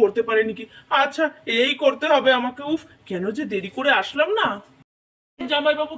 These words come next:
কেমন আছো? আরে জামাইবাবু, দেখছো তো তিনজন মিলে কিন্তু আমাকে চেপে ধরেছো। তুমি একটু কিছু করো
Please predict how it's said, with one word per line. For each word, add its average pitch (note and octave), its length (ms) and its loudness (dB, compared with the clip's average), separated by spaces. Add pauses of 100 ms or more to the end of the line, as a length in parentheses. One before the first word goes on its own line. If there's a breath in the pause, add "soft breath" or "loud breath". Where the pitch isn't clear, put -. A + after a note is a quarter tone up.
কেমন C4 260 -2 (120)
আছো? G#3+ 200 -14 (280 soft breath)
আরে F3+ 220 -4 (160)
জামাইবাবু, G3+ 460 -6 (140)
দেখছো G3 260 -14 (100)
তো B3+ 60 -8 (140)
তিনজন G#3+ 440 -4 (120)
মিলে G#3 240 -2
কিন্তু A#3+ 240 -8
আমাকে A#3+ 180 -6 (100)
চেপে A#3 260 -4
ধরেছো। A3+ 360 2
তুমি G#3 360 -12
একটু B3 200 -18
কিছু C4 160 -14 (140)
করো G#3+ 260 -2